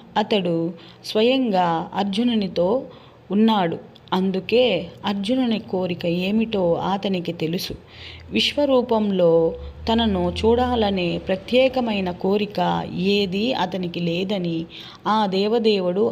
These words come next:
అర్థం చేసుకోగలడు. ఎందుకంటే స్వీయ కృష్ణ రూపంలో భగవంతుడిని చూడడంతోనే అర్జునుడు పూర్తిగా సంతృప్తి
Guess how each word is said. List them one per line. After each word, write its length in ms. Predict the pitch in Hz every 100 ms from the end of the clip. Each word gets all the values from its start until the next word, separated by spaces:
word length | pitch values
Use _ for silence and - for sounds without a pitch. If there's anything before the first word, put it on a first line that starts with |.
| 113
అర్థం 340 | - - 240
చేసుకోగలడు. 1200 | 226 196 202 - - 190 170 170 170 165 165 156 170 - - - -
ఎందుకంటే 880 | 214 240 269 233 185 170 170 185 262 -
స్వీయ 340 | - 226 233 196 175 - -
కృష్ణ 300 | 214 - 285
రూపంలో 840 | 254 226 196 180 170 170 170 180
భగవంతుడిని 960 | 170 180 214 262 254 214 180 165 165 165
చూడడంతోనే 1080 | - - 208 240 233 214 185 180 175 170 170
అర్జునుడు 800 | - 185 170 233 220 170 165 165 - - - - -
పూర్తిగా 560 | 262 262 240 180 180
సంతృప్తి 600 | 196 220 214 247 247 226